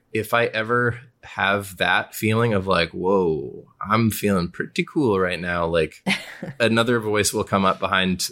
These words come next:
Speaker 1: that voice and, like, pull the chair from underneath it. And it's like, "No, you aren't, you dumbass."
Speaker 2: <laughs>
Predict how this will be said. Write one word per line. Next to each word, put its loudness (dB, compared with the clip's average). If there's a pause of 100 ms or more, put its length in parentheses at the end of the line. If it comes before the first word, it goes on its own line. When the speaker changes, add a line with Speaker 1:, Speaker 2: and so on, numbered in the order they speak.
Speaker 1:
that 2
voice 2
and, 0
like, -4
pull 4
the -4
chair 2
from -4 (180)
underneath 0
it. 0
And -4
it's -4
like, 0
"No, 2
you 2
aren't, -2 (540)
you 4
dumbass." 0
Speaker 2:
<laughs> -20